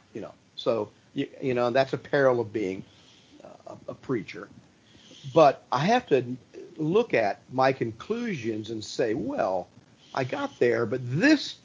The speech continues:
part of that is pretty iffy," you know. And if that part's not true, if my, if I've missed it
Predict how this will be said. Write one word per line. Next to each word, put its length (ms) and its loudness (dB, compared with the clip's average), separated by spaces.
part 300 0
of 120 4
that 280 4
is 160 -6
pretty 360 -2
iffy," 520 0
you 100 -2
know. 280 -2
And 100 6
if 140 4
that 340 2
part's 300 4
not 340 4
true, 540 0
if 180 -12
my, 260 6
if 220 -4
I've 220 0
missed 400 0
it 140 -4